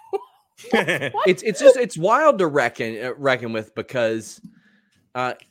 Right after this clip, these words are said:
Speaker 3: it is a huge match. It's an enormous match. It's one of the biggest matches in W W E history, but it's also one of the biggest matches. And then it, it really alienates
Speaker 2: Sure.
Speaker 3: a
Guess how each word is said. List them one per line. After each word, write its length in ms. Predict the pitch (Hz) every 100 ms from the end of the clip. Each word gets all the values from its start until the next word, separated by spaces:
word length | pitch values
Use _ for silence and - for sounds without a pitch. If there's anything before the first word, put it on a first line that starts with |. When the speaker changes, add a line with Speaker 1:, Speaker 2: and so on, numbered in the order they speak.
| _ _
Speaker 3:
it 240 | 185 170
is 280 | 185 233 226
a 40 | 180
huge 440 | - 160 156 107
match. 340 | 107 76 95
It's 160 | - 143
an 140 | 147 143
enormous 540 | 156 185 220 170 -
match. 220 | 120 104
It's 100 | -
one 80 | 190
of 60 | 156
the 80 |
biggest 300 | 143 180 170
matches 360 | 165 147 147 131
in 80 | 135
W 180 | 131 120
W 120 | 113
E 40 | 113
history, 420 | 156 - 120 113
but 300 | 113 107 - _ _ -
it's 160 | 156 185
also 280 | 226 226
one 180 | 208 165
of 60 | 143
the 60 |
biggest 380 | 120 131 139 -
matches. 400 | 123 113 123 107 -
And 140 | 117
then 120 | 120
it, 120 | 117 - _ 113
it 140 | 117 _
really 1300 | 135 143 135 139 147 156 165 165 151 143 127 123 120 -
alienates 1040 | 113 117 113 104 92 85 64 - - - _ _ _ _ -
Speaker 2:
Sure. 360 | - 101 98 -
Speaker 3:
a 160 | 107